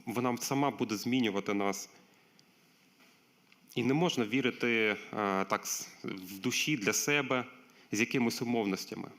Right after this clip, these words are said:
Бог потребує повного місця, всього місця в нашому серці. Далі Іван продовжує, і в сьомому, восьмому вірші він говорить про якісь заповіді.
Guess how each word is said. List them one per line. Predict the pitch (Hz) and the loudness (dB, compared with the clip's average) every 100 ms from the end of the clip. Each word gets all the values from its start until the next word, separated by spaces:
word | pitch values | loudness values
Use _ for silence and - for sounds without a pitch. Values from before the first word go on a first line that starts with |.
| - _ - | -20 _ -12
Бог | 104 156 - | -4 -2 -2
потребує | - 135 131 131 | 0 2 4 2
повного | - 151 139 117 | 2 2 4 2
місця, | 110 113 - - | 2 0 -2 -4
всього | 107 - 143 131 | -6 -2 0 2
місця | 123 123 123 107 | 2 2 0 -2
в | |
нашому | 107 104 - 104 | 0 0 0 -4
серці. | - 104 - - - _ _ _ _ _ - _ _ _ _ _ _ _ _ _ - - - - - - | -4 -8 -8 -12 -16 _ _ _ _ _ -20 _ _ _ _ _ _ _ _ _ -20 -20 -20 -20 -20 -4
Далі | 147 175 | 0 2
Іван | 160 156 | 4 2
продовжує, | - 127 165 165 143 143 135 - | 0 0 0 0 2 2 2 -2
і | 131 135 151 143 | -8 -2 0 0
в | |
сьомому, | - 165 170 151 131 | 0 0 4 4 4
восьмому | 127 175 156 135 | 2 0 2 2
вірші | 131 - 190 | 2 0 0
він | 151 | 2
говорить | 131 127 156 139 - | 2 2 0 0 0
про | 135 143 135 131 | 2 4 4 4
якісь | 120 110 135 127 | 2 0 -2 0
заповіді. | 104 107 120 110 90 92 92 | -2 0 0 -2 -6 -6 -6